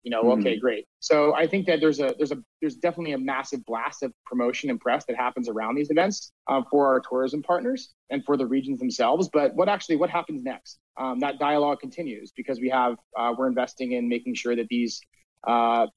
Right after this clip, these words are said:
Speaker 1: these offices have the resources that they need to help, you know, develop this long-term, uh, presence in these locations. Um, we have an office in Hawaii too. That's an incredibly important region for us,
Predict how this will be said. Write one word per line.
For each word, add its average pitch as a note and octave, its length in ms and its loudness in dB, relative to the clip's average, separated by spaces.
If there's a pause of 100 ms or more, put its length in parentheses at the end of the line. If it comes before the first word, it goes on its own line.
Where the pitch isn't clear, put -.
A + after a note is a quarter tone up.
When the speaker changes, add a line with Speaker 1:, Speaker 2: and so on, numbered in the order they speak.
Speaker 1:
these C#3 140 2
offices C3+ 480 0
have B2+ 220 -2
the B2 80 -8
resources B2+ 480 -6
that B2 140 -8
they D#3 160 0
need B2 300 -4
to B2+ 80 -4
help, B2+ 260 2 (140)
you B2+ 100 -6
know, B2+ 200 2
develop C3+ 380 2 (200)
this A2+ 160 -12
long-term, A#2 640 -4 (220)
uh, A2 140 0
presence A#2 460 -2
in B2 80 -4
these A#2 140 -4
locations. A#2+ 640 -4 (260)
Um, A2+ 300 0
we B2+ 100 2
have C3+ 120 0
an C3+ 60 4
office C#3+ 260 -2
in C3+ 60 -10
Hawaii B2+ 360 -2
too. A#2+ 200 -8
That's - 180 -10
an A#2 40 -14
incredibly B2 440 -2
important A2+ 360 -2
region A2+ 320 -2
for - 140 -8
us, - 240 -8